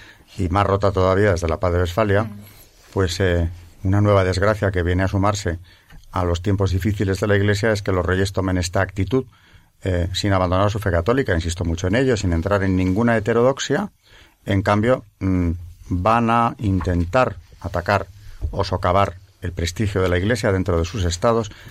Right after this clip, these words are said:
Speaker 1: hasta donde les sea posible. Por eso decíamos al principio <clears throat> que, hablando de José segundo de Austria, al que acaba Carmen de mencionar,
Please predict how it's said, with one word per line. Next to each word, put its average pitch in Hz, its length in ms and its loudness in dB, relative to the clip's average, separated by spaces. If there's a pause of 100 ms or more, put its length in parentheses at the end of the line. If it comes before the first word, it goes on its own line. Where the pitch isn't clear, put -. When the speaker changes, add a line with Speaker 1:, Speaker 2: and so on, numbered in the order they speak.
(160)
Speaker 1:
hasta 104 240 0
donde 90 240 4
les 76 100 -6
sea 90 140 0
posible. 76 340 -4
Por 98 180 0
eso 117 140 0
decíamos 147 380 2
al 127 100 2
principio 123 460 0 (800)
<clears throat> 123 260 4
que, 95 420 4 (340)
hablando 110 380 4
de 113 80 6
José 104 420 2
segundo 92 360 2
de 98 100 4
Austria, 117 320 2
al 87 100 0
que 90 80 -2
acaba 90 500 2
Carmen 90 340 0
de 85 80 2
mencionar, 117 520 2